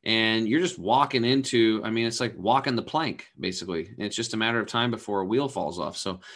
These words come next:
but once you get this information and you become aware, if you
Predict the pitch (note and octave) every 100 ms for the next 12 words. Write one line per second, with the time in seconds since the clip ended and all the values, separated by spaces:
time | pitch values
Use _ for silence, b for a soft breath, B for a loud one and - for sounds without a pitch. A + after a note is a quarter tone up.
0 | - F#2+ D3+ F#3 A#3 G3+ F3 D#3 D3+ C#3
1 | A2 A2+ C#3 - G#2 G#2 A#2+ B2+ A2+ F#2+
2 | F#2 C#3+ A#2 G2+ A2 G#2+